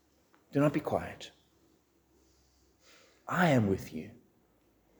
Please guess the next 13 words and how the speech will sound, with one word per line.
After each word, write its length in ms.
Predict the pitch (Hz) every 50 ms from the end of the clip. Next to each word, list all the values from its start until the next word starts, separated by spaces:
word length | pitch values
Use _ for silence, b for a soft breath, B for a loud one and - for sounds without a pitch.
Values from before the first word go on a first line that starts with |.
| _ _ _ _ _ _ _ _ _ _
There 120 | - 165 151
are 60 | 131
many 760 | 117 101 95 92 92 95 98 95 92 90 82 85 87 - - - - _ - - - - _ _ _ _ _ _
who 140 | - 104 98
are 60 | 90
mine." 420 | 82 82 82 78 - - - - - - _ _ _ _ _ _ _ _ _ _ _ _ _ _ _ _ _ _ _ _ _ _ _ _ _ _ _ _ _ - - - _ _ _ _ _ _ _ _ - - - - - - -
And 100 | 80 80
so 140 | - 113 113
he 120 | 123 131
stayed. 420 | - - - - 123 117 - - - - - - - _ _ _ - - - - - - - - - - - - - - - - _ _ _ _ _ _ _ _ _ _ _ _ _ _
So 140 | - - 113
he 100 | 113 120
stayed. 380 | 113 - - 80 - - -